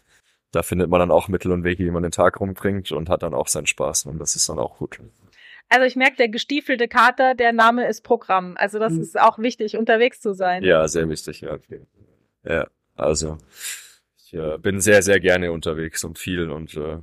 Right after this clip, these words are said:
Speaker 1: wenn ich, also das ist schon besser geworden, sag ich mal, früher, wo ich noch ein bisschen jünger war, war das, äh, schon, da hatte ich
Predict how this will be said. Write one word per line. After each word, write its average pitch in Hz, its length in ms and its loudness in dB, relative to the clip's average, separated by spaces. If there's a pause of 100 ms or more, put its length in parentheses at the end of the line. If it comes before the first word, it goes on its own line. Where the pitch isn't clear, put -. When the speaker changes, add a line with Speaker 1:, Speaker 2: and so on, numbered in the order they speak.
Speaker 1:
wenn 82 220 -6
ich, - 320 -10 (500)
also 87 260 0
das 85 200 2
ist 90 160 2
schon 92 420 2 (100)
besser 117 480 6
geworden, 110 380 6
sag 107 220 6
ich 101 100 -6
mal, 104 160 4
früher, 110 480 2
wo 95 100 2
ich 90 120 -2
noch 95 120 -4
ein 98 60 -8
bisschen 92 300 -2
jünger 104 260 2
war, 101 200 4
war 92 120 2
das, 90 280 4
äh, 87 340 -2
schon, 95 340 -2
da 87 160 -4
hatte 87 160 -4
ich - 280 -10